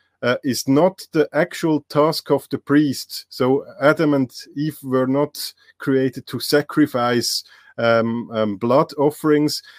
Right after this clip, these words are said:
but it only comes into play after the priest is expelled from the tabernacle. And, um, uh, Moses and, uh, Aaron, um,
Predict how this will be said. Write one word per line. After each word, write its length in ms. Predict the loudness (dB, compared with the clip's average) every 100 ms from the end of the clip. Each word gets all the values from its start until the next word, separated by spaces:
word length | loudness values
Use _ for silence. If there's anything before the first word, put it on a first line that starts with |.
| _
but 160 | 0 0
it 160 | 0 -2
only 340 | 0 2 2 0
comes 540 | 0 -2 0 -2 -2
into 320 | 0 0 -2
play 420 | -4 0 2 4 0 _
after 400 | -2 -2 -2 -6
the 140 | -6
priest 400 | -4 -2 -2 -2
is 100 | -8
expelled 500 | -8 -8 -4 -2 -2
from 260 | -4 -4 -4
the 100 | -6
tabernacle. 960 | -4 -2 -2 -4 -4 -6 -8 -8 -8 -10 _ _ _ _ _ -8
And, 240 | -4 -2 0
um, 320 | 0 0 -4
uh, 180 | -8 -8 -2
Moses 560 | 4 4 4 0 0
and, 240 | 0 0 -4
uh, 200 | -12 -14 -8
Aaron, 600 | 0 4 4 4 4 2 0
um, 340 | 0 0 -2